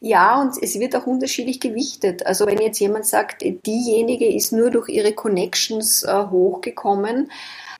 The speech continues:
ähm, dann kann man sagen, natürlich auch, äh, Netzwerkaufbau und sozusagen Connections unter Anführungszeichen sind mittlerweile etwas, das man nicht, also zum Teil kann man was mitbringen aus dem Elternhaus, zum Teil ist es aber auch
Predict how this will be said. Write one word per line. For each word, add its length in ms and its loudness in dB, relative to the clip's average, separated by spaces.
ähm, 420 4
dann 160 -2
kann 200 0
man 100 -2
sagen, 240 -2
natürlich 480 -4
auch, 380 2
äh, 360 4
Netzwerkaufbau 1500 4
und 340 0
sozusagen 640 2
Connections 540 -2
unter 240 2
Anführungszeichen 760 0
sind 220 -4
mittlerweile 540 2
etwas, 600 0
das 220 0
man 140 0
nicht, 320 -4
also 240 -4
zum 240 -4
Teil 240 4
kann 160 -2
man 140 2
was 140 0
mitbringen 440 0
aus 120 0
dem 100 -2
Elternhaus, 600 -2
zum 140 -6
Teil 240 0
ist 100 0
es 140 -2
aber 240 4
auch 240 4